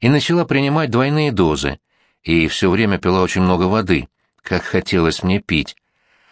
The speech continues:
Отец позвонил, что ты в баре, и ты не один. Я подъехала к бару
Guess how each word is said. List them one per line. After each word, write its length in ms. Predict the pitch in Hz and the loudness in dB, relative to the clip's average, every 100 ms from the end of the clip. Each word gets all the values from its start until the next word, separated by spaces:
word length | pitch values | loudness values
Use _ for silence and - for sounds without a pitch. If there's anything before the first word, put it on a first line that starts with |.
| _ | _
Отец 420 | - 123 156 127 | -4 -2 0 -2
позвонил, 540 | - 120 117 127 151 139 | 0 0 0 0 0 -2
что 180 | - | -4
ты 160 | 104 117 | -2 0
в 100 | 90 | 0
баре, 440 | 90 117 131 143 - _ | 0 0 0 -4 -8 _
и 100 | 92 | -4
ты 180 | 85 87 | 0 0
не 120 | 87 | 2
один. 440 | 104 117 101 71 64 _ _ _ _ - | 0 0 -2 -2 -6 _ _ _ _ -4
Я 180 | 76 | -2
подъехала 580 | 76 71 73 80 - 80 | 0 0 0 0 0 0
к 80 | 76 | 0
бару 400 | 73 98 104 98 | 0 2 0 -2